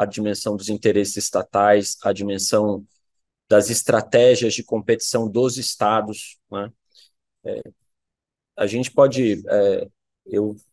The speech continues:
lidei com isso bastante na minha tese de livre docência, assim, a virada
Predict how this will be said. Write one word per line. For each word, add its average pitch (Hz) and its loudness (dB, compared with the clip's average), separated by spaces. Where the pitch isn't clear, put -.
lidei 107 0
com 117 -4
isso 110 -4
bastante 110 -2
na 107 -2
minha 104 -2
tese 101 0
de 101 -12
livre 98 -6
docência, 107 -4
assim, 92 -6
a 95 -6
virada 107 4